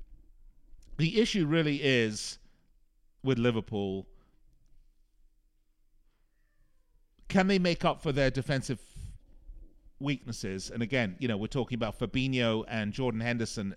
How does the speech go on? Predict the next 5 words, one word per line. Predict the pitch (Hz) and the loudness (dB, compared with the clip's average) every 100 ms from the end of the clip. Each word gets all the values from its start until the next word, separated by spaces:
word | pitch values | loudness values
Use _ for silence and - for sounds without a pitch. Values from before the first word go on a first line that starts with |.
| - | -8
playing | 117 104 95 | -6 -4 -4
as | |
central | - 104 95 | -6 -8 -8
defenders | 87 110 98 78 82 - - - - - - - - - - - - _ _ _ _ - | -8 -4 -4 -6 -14 -16 -20 -20 -20 -20 -20 -18 -20 -20 -20 -20 -20 _ _ _ _ -14
by | 120 151 143 139 139 | 4 8 8 8 4